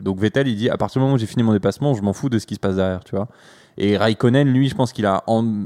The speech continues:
en mal anticipé, en gros, et il se disait, « Bah voilà, il va continuer un peu plus dans la courbe de, du virage. »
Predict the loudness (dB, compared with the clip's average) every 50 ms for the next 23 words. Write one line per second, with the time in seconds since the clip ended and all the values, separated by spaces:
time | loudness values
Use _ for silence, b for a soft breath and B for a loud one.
0 | -6 -2 0 0 2 2 2 2 2 2 0 -2 -4 -6 -10 -8 -6 -4 -2 0
1 | 0 0 0 -2 0 0 2 2 2 2 0 -2 -4 -6 -2 -2 0 0 2 2
2 | 2 2 2 0 0 -2 -4 -4 -6 -4 -4 -6 -6 -6 -4 -2 0 0 0 -2
3 | -4 -6 -6 -4 -2 0 0 0 -2 -2 -4 -4 -2 -2 -4 -4 -4 -6 -6 -4
4 | -2 -2 -2 -2 -4